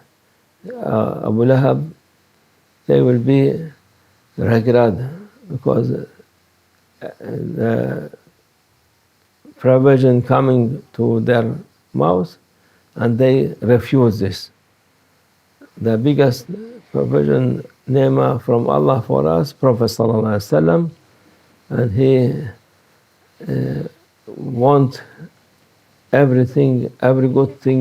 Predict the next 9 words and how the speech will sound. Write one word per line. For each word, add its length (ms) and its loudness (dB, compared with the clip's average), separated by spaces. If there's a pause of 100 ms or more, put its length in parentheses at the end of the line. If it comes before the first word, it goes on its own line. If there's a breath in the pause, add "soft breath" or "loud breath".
for 440 -2 (220)
his 320 -2
nation, 600 2 (600 soft breath)
all 280 2
time, 580 2 (1120)
uh, 420 -6 (180)
asking 420 0
from 260 -2
Allah, 500 0